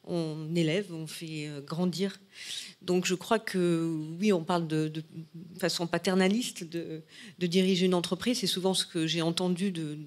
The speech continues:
de ce que mon père a pu faire dans son entreprise, c'était une façon paternaliste, et je pense que j'ai aussi cette façon-là de, de diriger, euh, bien sûr. Alors,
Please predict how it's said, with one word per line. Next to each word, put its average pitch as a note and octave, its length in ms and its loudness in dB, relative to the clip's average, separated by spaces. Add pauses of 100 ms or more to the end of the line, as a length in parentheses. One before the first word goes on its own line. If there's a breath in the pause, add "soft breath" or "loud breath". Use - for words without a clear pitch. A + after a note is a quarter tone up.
(440)
de D3+ 80 -8
ce - 120 -6
que - 80 -8
mon D#3 160 0
père F3 240 0
a E3 80 -6
pu E3+ 160 -16
faire F#3 160 -4
dans E3+ 100 -2
son D#3+ 180 -8
entreprise, F3 460 -8
c'était D#3+ 240 -10
une D#3+ 180 -4
façon D#3+ 360 -6
paternaliste, F#3 640 0
et G3+ 80 2
je E3 80 0
pense A3 300 4
que - 120 0
j'ai F3+ 280 6
aussi F3 320 0
cette A#3+ 200 -4
façon-là F3 540 -6 (520 loud breath)
de, D#3+ 320 -6
de D#3+ 180 -4
diriger, F3 640 0
euh, D#3+ 400 -2
bien D#3+ 220 -4
sûr. B3 220 -2
Alors, D3+ 160 0